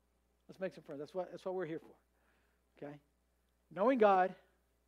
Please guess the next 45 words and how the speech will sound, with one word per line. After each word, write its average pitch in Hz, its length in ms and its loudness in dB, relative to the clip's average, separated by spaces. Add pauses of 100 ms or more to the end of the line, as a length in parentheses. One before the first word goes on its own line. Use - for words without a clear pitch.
(640)
connecting 226 500 0
with 233 140 4
others, 175 280 -2 (120)
making 180 260 -10
friends, 156 280 -6
if 131 80 -14
you 143 120 -12
wanna 135 140 -14
say 156 120 -8
it 139 140 -10
that 131 200 -12
way, 113 280 -20 (760)
and 151 100 -20
serving 127 360 -14
the 123 80 -20
kingdom. 104 340 -20 (1600)
If 135 100 -14
we 180 100 -2
do 208 200 0
that, 180 260 2
I'm 156 100 -6
telling 180 260 -8
you, 185 80 -8
you're 165 220 -8
gonna 165 180 -6
experience 170 440 -10
a 151 60 -10
life 147 360 -10
that 143 100 -12
is 127 100 -18
better 147 260 -12
than 139 180 -12 (100)
any 185 260 -8
other 160 200 -6
life 143 260 -10
you've 127 160 -18 (160)
ever 165 280 -8
had 143 440 -10
or 147 120 -14
ever 143 200 -12
will 123 220 -14
have. - 260 -20 (1300)
It's - 100 -20
all 160 220 -6 (140)
built 156 380 -2